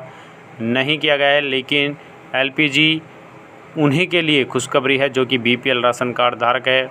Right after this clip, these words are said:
वह उज्ज्वला कनेक्शन धारक हैं, उनके लिए खुशखबरी है। वह मिडिल क्लास फैमिली के लिए फ़िलहाल कोई राहत सरकार ने नहीं दी। जितने रुपए में पहले आपको एलपीजी गैस सिलेंडर मिलता था,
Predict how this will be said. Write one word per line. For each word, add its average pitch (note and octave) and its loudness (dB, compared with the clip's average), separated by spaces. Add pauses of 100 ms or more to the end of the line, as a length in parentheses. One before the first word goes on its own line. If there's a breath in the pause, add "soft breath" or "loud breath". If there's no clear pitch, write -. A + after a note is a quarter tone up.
(160)
वह B2 0 (100)
उज्ज्वला C#3 2
कनेक्शन B2 -2
धारक A#2+ 0
हैं, G#2+ 0 (140)
उनके B2+ -2
लिए A#2+ 0
खुशखबरी C3 -4
है। C3+ 0 (560 loud breath)
वह B2 2 (220)
मिडिल C#3+ 0
क्लास C#3 0
फैमिली B2+ 0
के B2+ 0
लिए B2+ 0
फ़िलहाल A#2+ 0 (360)
कोई C#3 4
राहत A#2 0
सरकार A2+ 0
ने A#2 -6
नहीं C3 -2
दी। C#3 0 (400 loud breath)
जितने E3 0
रुपए D3 2
में C3+ -2
पहले B2+ 0
आपको B2 -2
एलपीजी A#2+ -2
गैस A#2+ 2
सिलेंडर A#2+ -4
मिलता B2 0
था, C3 2